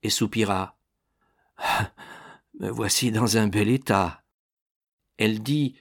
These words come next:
en le regardant toujours fixement, « Comment cela est-il arrivé ? »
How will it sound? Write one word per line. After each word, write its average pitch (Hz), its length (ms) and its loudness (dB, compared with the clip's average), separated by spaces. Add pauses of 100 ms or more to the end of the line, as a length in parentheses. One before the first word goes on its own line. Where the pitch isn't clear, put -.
(400)
en 98 140 -6
le 98 100 0
regardant 107 540 0
toujours 107 320 -4
fixement, « 120 680 -2 (760)
Comment 113 260 2
cela 117 260 0
est-il 117 240 2
arrivé ? » 151 600 4